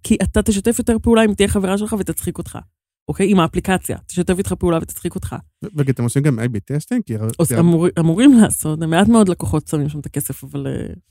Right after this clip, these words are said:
Speaker 2: זהו, כי מצד אחד כן עושים את ה-A B טסטינג, או לפחות אומרים, נגיד בעיצוב,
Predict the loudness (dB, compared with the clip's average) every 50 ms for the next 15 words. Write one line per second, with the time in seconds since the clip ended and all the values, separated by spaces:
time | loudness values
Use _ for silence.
0 | _ _ _ 2 2 4 2 -2 -2 -2 -2 -2 0 0 -2 0 0 0 0 2
1 | 2 2 0 2 0 0 0 0 -2 -2 0 -2 -4 -4 -4 -10 -14 -12 -12 -10
2 | -6 -2 -2 0 0 0 0 0 0 -2 -4 -6 -8 -6 -8 -8 -8 -10 -12 -10
3 | -4 -2 -2 -2 -2 -6